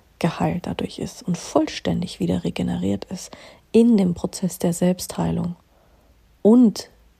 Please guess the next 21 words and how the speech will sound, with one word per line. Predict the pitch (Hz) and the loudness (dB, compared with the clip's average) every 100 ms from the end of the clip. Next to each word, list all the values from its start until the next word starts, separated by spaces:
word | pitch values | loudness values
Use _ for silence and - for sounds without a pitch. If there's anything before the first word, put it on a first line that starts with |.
| _ _ - | _ _ 0
dass | 185 175 | 0 2
meine | 175 175 170 160 | 2 4 4 4
Wünsche | 190 202 - | 2 2 0
erhört | 165 165 180 180 - | -2 0 0 0 0
wurden | 165 165 170 | 0 2 0
und | 165 | -2
gesagt | 170 170 170 | -2 -2 -2
haben, | 175 | -2
hey, | 170 185 | 0 0
ich | 185 | -2
mach | 175 175 | -4 -4
eine | - 190 | -6 -6
natür-, | - 190 - 190 180 - - - - | -6 -10 -6 -6 -6 -10 -20 -20 -4
ich | 175 180 | 0 4
will | 170 190 | 4 4
einen | - 175 175 | 2 0 0
natürlichen | 175 - 185 185 - | -2 -2 -4 -4 -6
Abgang | 175 - 170 175 | -8 -6 -6 -6
und | 185 | -6
das | 170 - | -6 -8
zweimal, | - - 170 175 175 165 170 | -8 -2 2 2 2 -2 -4